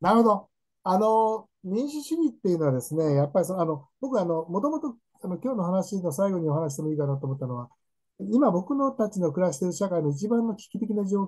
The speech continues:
況は、お客様化だと思ってるんですよ。私たちは顧客になって、誰の顧客かというと行政です。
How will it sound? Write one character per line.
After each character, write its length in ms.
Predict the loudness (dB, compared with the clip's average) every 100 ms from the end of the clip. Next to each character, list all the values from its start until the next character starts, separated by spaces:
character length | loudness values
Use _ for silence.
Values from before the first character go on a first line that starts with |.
| -2
況 100 | -2
は、 340 | 0 0 -4 _ _ _ -2
お 140 | 2
客 260 | 2 2 -2
様 300 | 0 0 0
化 100 | 0
だ 120 | 0
と 100 | -2
思 100 | -4
っ 100 | -8
て 100 | -20
る 60 |
ん 40 | -18
で 40 |
す 160 | -20 -20
よ。 80 | _ _ _ _ _ _ _ _ _ _ _
私 260 | 0 2 0
た 120 | -2
ち 60 | -6
は 80 | -4
顧 160 | -2
客 240 | 2 2 2
に 60 |
な 100 | 0
っ 60 | -4
て、 80 | -6 2
誰 180 | 2
の 100 | 2
顧 140 | -2 -4
客 140 | -4
か 80 | -4
と 80 | -2
い 40 |
う 40 | -2
と 80 | 0
行 200 | 2 2
政 260 | 0 -8
で 60 | -14
す。 160 | -20